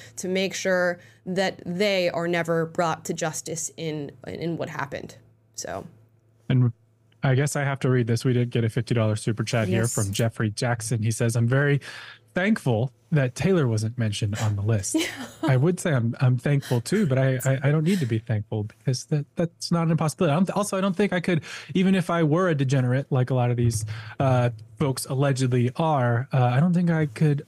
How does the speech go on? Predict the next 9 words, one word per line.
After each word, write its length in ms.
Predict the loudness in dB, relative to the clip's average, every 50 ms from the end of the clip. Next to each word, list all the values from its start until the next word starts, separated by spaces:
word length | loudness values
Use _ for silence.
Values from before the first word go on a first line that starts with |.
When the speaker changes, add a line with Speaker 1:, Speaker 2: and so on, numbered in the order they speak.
| _ -10
Speaker 2:
afford 520 | -6 -2 0 2 2 4 2 2 0 -2 -2 0
anything 540 | 2 2 2 2 2 2 2 2 2 2 2
of 180 | 0 0 0
Jeffrey 300 | 0 -2 0 0 2 0
Epstein's 480 | 0 0 -4 -4 -2 2 2 2 2 0
services 680 | 0 0 0 2 0 0 -2 -2 -4 -4 -4 -4 -4 -4
in 120 | -2 0 2
my 120 | 2 2
little 360 | 2 2 2 4 2 2 0